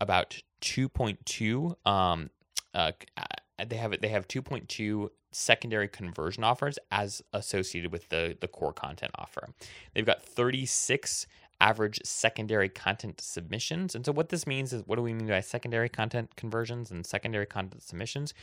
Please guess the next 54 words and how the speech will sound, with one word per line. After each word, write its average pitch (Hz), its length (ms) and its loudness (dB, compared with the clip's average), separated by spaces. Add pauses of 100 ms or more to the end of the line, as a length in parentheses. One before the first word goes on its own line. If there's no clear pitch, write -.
(220)
What 135 140 6
we 147 60 6
mean 151 200 2
is 123 180 2 (280)
these 147 180 2
are 170 60 4
content - 440 2
offers 139 540 4
that 107 260 4
are 104 140 4
not 95 400 2
the 85 160 0
actual - 420 -2
core - 280 -2
page. - 280 -8
So 87 220 0
the - 100 -4
core 160 240 8
page 143 320 2
itself 123 400 4
is 92 140 -4
a - 20 -6
content - 400 0
offer, - 280 -8
right? 104 220 4
So 71 320 2
a - 60 -4
general 95 300 6
pillar 101 200 4
page, 120 300 0
maybe 82 220 0
it's - 160 0
a, 76 180 2 (560)
everything 104 320 4
that 92 140 -2
you 92 80 -2
need 95 120 -4
to 98 120 -10
know, 90 280 4
everything 120 300 4
that 92 140 4
moms 95 320 2
need 92 120 -2
to 92 100 -4
know 87 180 4
before 85 320 0
going 80 180 2
back 78 200 0
to - 60 -8
grad - 240 -2
school. - 240 -8
Maybe, - 360 2
maybe 92 240 8
you 95 120 4